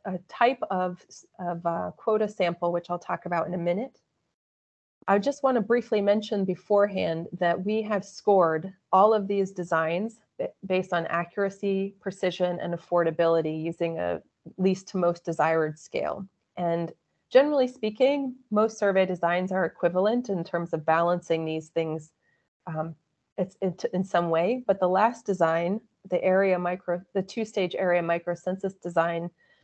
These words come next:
we think is actually, does a better job than most survey designs in terms of balancing accuracy, precision,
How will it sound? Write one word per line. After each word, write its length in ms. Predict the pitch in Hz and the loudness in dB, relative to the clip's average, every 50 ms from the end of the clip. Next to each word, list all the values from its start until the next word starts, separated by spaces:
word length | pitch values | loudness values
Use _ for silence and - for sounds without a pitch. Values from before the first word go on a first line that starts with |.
| _ _ | _ _
we 100 | 226 220 | -4 -2
think 240 | 220 262 269 262 269 | 0 0 2 4 4
is 140 | 214 202 | 4 4
actually, 520 | 208 202 196 - - - 202 190 180 175 - _ | 4 2 0 -2 0 2 2 2 2 0 -2 _
does 180 | 196 190 180 180 | 0 2 2 2
a 40 | |
better 280 | 170 - 208 226 226 202 | 2 4 4 6 6 4
job 360 | 190 190 185 185 190 180 165 | 2 2 2 2 2 2 2
than 180 | 180 170 170 170 | 0 0 2 2
most 260 | 170 180 180 185 - | 2 0 0 0 0
survey 260 | - 175 170 170 170 | 0 0 2 2 0
designs 520 | 165 160 156 156 156 156 160 156 160 - 170 | 0 -2 0 0 -2 -2 -2 -4 -6 -4 -6
in 80 | 165 | -6
terms 280 | 156 - 180 175 170 - | -4 -4 -4 -4 -2 -4
of 120 | 165 151 | -4 -2
balancing 600 | - 175 180 185 190 190 190 190 - 180 170 165 - | 0 0 0 2 2 0 0 0 -2 -2 -2 -2 -4
accuracy, 580 | 151 170 170 - _ 180 175 170 - - 185 | -6 -6 -6 -4 _ -2 -2 -2 -2 -6 -8
precision, 680 | 185 - - 175 - - 185 175 - 165 165 165 165 | -8 -8 -12 -14 -8 -8 -8 -4 -2 -2 -2 -2 -4